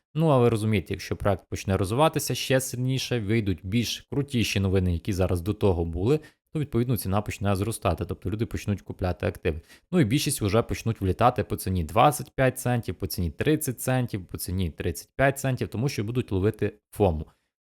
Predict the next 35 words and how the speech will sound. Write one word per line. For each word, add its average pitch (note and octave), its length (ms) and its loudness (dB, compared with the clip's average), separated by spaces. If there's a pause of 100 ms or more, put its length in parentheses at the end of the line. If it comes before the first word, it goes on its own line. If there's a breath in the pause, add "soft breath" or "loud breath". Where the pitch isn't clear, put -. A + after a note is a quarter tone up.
Ну, F3+ 160 -4 (100)
таке B2+ 260 2
доволі G2+ 400 2
часто F#2 420 0
буває, B2+ 380 4
це A2 160 -4
нормальне F#2 440 0
явище. A#2 500 0 (300 soft breath)
І G2+ 40 -2
якщо G2 200 -2
більшість - 360 -4
людей F#2+ 200 2
не F2+ 120 2
розуміє, F2 540 0
як F2+ 220 -2
працюють E2 680 -6
монети, C3 520 0 (240 soft breath)
не G#2 100 2
розуміють G#2 480 2
психологію, F2+ 840 2
як F#2 280 0
торгують C#3 460 -2
на B2+ 60 0
монетах, B2+ 400 0 (160)
це - 120 2
така B2 180 2
доволі A2+ 260 6
велика G2+ 340 4
проблема C3 440 2
більшості G#2+ 380 -2
людей, A#2 340 2 (140)
які B2+ 260 -2
не G#2+ 140 2
мають F#2 380 0
знань. E2 220 -2